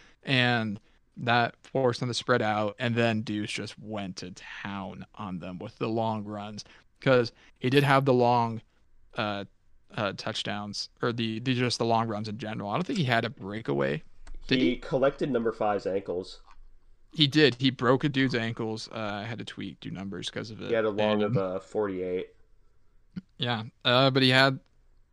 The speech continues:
Speaker 1: uh, yeah, the eighteen-yard touchdown in the third quarter. Deuce was excellent. He had the receiving touchdown, four touchdowns in a game. I'm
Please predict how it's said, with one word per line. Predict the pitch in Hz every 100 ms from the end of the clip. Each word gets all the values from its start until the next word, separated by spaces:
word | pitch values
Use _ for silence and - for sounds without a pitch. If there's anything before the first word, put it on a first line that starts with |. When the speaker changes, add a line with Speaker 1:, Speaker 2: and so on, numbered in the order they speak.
| _ _ _ _ -
Speaker 1:
uh, | 131 123 123 120 120
yeah, | 117
the | 117
eighteen-yard | 120 120 127 117 113 107
touchdown | - 117 - 110 107 104 - _ _ -
in | 110
the |
third | 107 110 107 -
quarter. | - 110 107 - - - - -
Deuce | 123 117
was | 113 110
excellent. | 107 - 107 104 101 -
He | 123
had | 113 117
the |
receiving | 107 - 143 131
touchdown, | 123 117 - 113 107 -
four | 208
touchdowns | 175 151 - 107 101
in | - 110
a |
game. | 104 104 107 95 - - -
I'm | 139 143